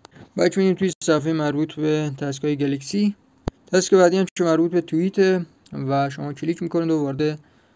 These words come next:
این صفحه می‌شید، روی کانتینیو کلیک می‌کنید و الان وارد توییتر می‌شید و اینجا فقط یه لایک و ریتوییت انجام می‌دید و بعد می‌ریم توی صفحه قبل.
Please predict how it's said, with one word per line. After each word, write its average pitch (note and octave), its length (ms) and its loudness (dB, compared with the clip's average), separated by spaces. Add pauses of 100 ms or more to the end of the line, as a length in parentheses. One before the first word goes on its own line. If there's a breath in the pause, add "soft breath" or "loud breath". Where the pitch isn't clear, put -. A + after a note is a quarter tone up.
(1040 soft breath)
این F3 140 -2
صفحه F3+ 340 2
می‌شید، F3+ 340 -2
روی E3 140 8
کانتینیو C#3+ 440 -4
کلیک F3 280 -6
می‌کنید F3 300 -2
و E3+ 140 0 (400 soft breath)
الان D3+ 260 -2
وارد C#3+ 400 0 (520 soft breath)
توییتر E3 400 2
می‌شید G#3+ 320 0
و G3 240 6 (960)
اینجا E3+ 260 2
فقط F3 220 4
یه D#3+ 100 8 (100)
لایک D3 300 2
و D3 40 2
ریتوییت C3+ 360 -2
انجام C3+ 380 -2
می‌دید G3 320 -2 (1600 soft breath)
و C#3 340 2
بعد D3 260 0
می‌ریم D3+ 180 -4
توی C#3+ 160 -2
صفحه C3+ 400 -4
قبل. F3 340 0